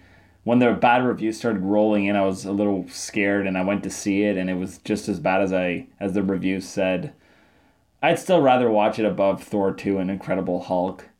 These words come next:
It had some cool moments. Cool his-, the history aspect I appreciated. Them living, like, a long time. I like that. Super lame stakes, though, at the end, and, like, villain and all that crap, and so much explaining, like,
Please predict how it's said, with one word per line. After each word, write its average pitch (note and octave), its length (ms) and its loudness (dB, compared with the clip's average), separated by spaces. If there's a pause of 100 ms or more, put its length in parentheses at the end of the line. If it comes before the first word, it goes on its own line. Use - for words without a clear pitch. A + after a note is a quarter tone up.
(540)
It D3+ 100 0
had F#3+ 200 2
some C3 180 2
cool A#2 220 2
moments. G2 580 0
Cool F3 320 2
his-, D3+ 360 -2
the D#3 180 2
history D#3 500 2
aspect G#2 500 0
I G2 120 2
appreciated. F#2+ 840 -4 (400)
Them G#2 300 2
living, G2+ 340 0
like, F#2 200 -2
a F#2 40 -2
long F#2 340 -2
time. F#2 400 -4
I A2+ 60 2
like A2 240 2
that. F2+ 420 -4 (840)
Super - 560 0
lame G#2 340 2
stakes, G#2 460 -2
though, G2 160 0
at F#2+ 140 -2
the F#2+ 160 -4
end, G2 240 -4
and, F#2+ 100 -4
like, F2+ 160 -8
villain G2 560 -2
and F#2+ 100 -4
all G#2+ 200 2
that G2+ 260 0
crap, F#2+ 480 -4
and F#2 460 -6 (260)
so - 400 0
much D3+ 240 0
explaining, A#2+ 720 0
like, G#2 300 -2